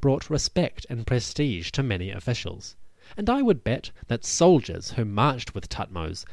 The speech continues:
told the story to their children and their grandchildren for years to come. Some of those stories we will hear in a later episode. For now, it's time to make the homeward journey. The Egyptian army began its homeward trip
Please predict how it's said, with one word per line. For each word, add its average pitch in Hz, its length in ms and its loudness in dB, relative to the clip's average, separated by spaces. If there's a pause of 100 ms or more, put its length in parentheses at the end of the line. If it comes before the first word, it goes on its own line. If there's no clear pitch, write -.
told 151 380 4
the 160 120 -2
story 110 400 0
to - 100 -6
their 107 160 0
children 101 600 -2
and 98 120 -6
their 90 160 -4
grandchildren 87 800 -2
for - 140 0
years 92 380 -2
to 95 80 -8
come. 90 360 -6 (460)
Some 120 240 2
of 123 80 2
those 123 220 4
stories 131 520 2 (100)
we 160 100 6
will 156 160 4
hear 127 260 2
in 101 180 -4
a 117 60 0
later 95 300 -4
episode. - 500 -6 (420)
For - 140 -2
now, 104 380 -2 (280)
it's - 140 -8
time 185 300 -2
to 196 80 0
make 82 360 -6
the 139 100 0
homeward 80 480 -6
journey. 85 360 -4 (1000)
The 160 200 4
Egyptian 202 480 0
army 92 340 -2
began 127 520 0
its - 120 -8
homeward 131 580 0
trip - 300 -8